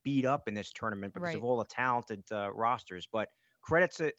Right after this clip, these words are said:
Speaker 1: credit to the goalies in this tournament. They all played very well.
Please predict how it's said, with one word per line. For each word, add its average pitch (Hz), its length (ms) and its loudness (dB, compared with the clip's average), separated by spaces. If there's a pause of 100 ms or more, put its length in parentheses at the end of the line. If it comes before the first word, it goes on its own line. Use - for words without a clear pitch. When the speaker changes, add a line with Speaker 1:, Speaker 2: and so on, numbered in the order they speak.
(100)
Speaker 1:
credit 170 240 -2
to 175 80 -8
the 151 100 -2
goalies 135 360 -2
in 123 40 -8
this 120 140 -6
tournament. 117 340 -10
They 113 120 -2
all 131 140 0
played 113 260 -4
very 107 200 0
well. 98 280 -4